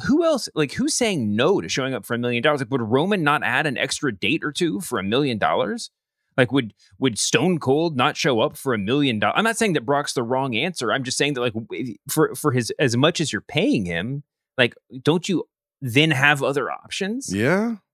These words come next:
Speaker 2: Yeah. I mean, it doesn't, it wouldn't shock
Speaker 1: Like,
Speaker 2: me
Speaker 1: for
Speaker 2: if
Speaker 1: a million dollars, like, Donald Trump might show up and get beat up, you know? Like, I don't know.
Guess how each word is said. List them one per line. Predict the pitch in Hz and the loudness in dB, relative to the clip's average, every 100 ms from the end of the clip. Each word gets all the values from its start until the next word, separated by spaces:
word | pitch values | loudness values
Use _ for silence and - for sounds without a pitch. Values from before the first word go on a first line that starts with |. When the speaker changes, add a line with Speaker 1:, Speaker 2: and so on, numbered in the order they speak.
| _ _ _ - | _ _ _ -6
Speaker 2:
Yeah. | 95 123 196 254 208 - - | 0 0 0 -2 -6 -10 -6
I | 135 | -2
mean, | 156 160 151 151 - - | -2 -2 -6 -10 -16 -8
it | 156 | -4
doesn't, | 180 220 208 | -2 -2 -4
it | 180 | -2
wouldn't | 214 196 | -2 -2
shock | 190 180 180 | -2 -2 0
Speaker 1:
Like, | 180 | 2
Speaker 2:
me | |
Speaker 1:
for | 190 | 4
Speaker 2:
if | 220 | 6
Speaker 1:
a | |
million | 180 269 294 147 | 6 4 2 2
dollars, | 139 247 175 147 | 2 2 2 2
like, | 156 147 | 0 0
Donald | 170 214 | -2 -2
Trump | 175 294 330 | -2 -4 -2
might | 180 | -6
show | - 143 127 | -2 0 2
up | 110 - | 0 -2
and | 107 107 | -2 0
get | 98 113 | 0 0
beat | - 110 | 2 2
up, | 107 | 4
you | 131 | 2
know? | 147 | 2
Like, | 220 - | 0 -2
I | |
don't | - 294 | -4 -4
know. | 311 349 | -6 -8